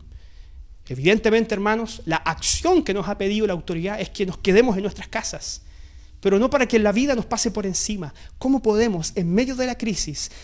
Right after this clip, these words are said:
ser parte de la solución? ¿Cómo podemos nosotros trabajar activamente para redimir nuestro mundo y para que los propósitos redentivos de Dios se lleven a cabo en medio de los tiempos? Dios está trabajando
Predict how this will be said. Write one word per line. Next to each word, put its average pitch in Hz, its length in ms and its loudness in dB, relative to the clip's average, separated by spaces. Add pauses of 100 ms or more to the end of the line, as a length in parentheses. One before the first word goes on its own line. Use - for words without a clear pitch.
ser 190 260 0
parte 202 320 0
de 180 100 -2
la 180 80 -4
solución? 175 520 -4 (560)
¿Cómo 196 200 0
podemos 190 360 2
nosotros 185 400 -2 (100)
trabajar 175 380 0
activamente 247 840 4 (220)
para 202 200 4
redimir 320 760 8
nuestro 294 340 4
mundo 240 460 4 (160)
y 208 80 2
para 214 200 2
que 214 120 2
los 208 100 2
propósitos 302 800 6
redentivos 247 540 6
de 214 60 4
Dios 233 180 0
se 214 160 4
lleven 330 260 0
a 320 80 0
cabo 170 300 -2 (180)
en 214 160 -2
medio 208 220 2
de 220 80 6
los 226 160 -2
tiempos? - 520 -6 (280)
Dios 220 640 -4 (160)
está - 260 -4
trabajando 160 680 -4